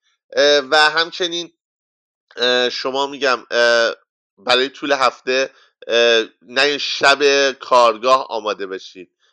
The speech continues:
حتماً، حتماً، اه، قبل، تو طول هفته برنامه ریزی کنید. روزی دو سه ساعت برای اون برنامه ادبیتون وقت بذارید. اگر هم فیلتر شکن ندارید برای ورود به کلاب هاوس، برای هر جایی که می‌خواید، تلگرام،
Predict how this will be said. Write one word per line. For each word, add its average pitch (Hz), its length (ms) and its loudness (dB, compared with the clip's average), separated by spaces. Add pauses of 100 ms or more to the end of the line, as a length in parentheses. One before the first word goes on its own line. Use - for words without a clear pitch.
(120)
حتماً، 139 360 0
حتماً، 135 420 0
اه، 127 420 0 (100)
قبل، 131 320 0
تو - 180 -20 (140)
طول 156 140 -4
هفته 135 560 0 (260)
برنامه 123 500 0
ریزی 120 240 -16
کنید. 147 400 -12 (280)
روزی 165 500 -10
دو 139 160 -2
سه 170 180 -6
ساعت 143 480 0
برای 120 240 0
اون 123 180 -8
برنامه 113 840 -2 (100)
ادبیتون 113 640 -6
وقت 98 280 -8
بذارید. 87 400 -16 (600)
اگر 175 340 4
هم 170 340 -2
فیلتر 139 400 -6
شکن 147 560 -4
ندارید 147 420 2
برای 120 260 -2
ورود 120 300 -8
به 117 80 -6
کلاب 110 360 -4
هاوس، 107 480 -2
برای 110 300 -2
هر 117 320 0
جایی 117 260 -4
که 117 140 -14
می‌خواید، 110 340 -6
تلگرام، 110 760 -2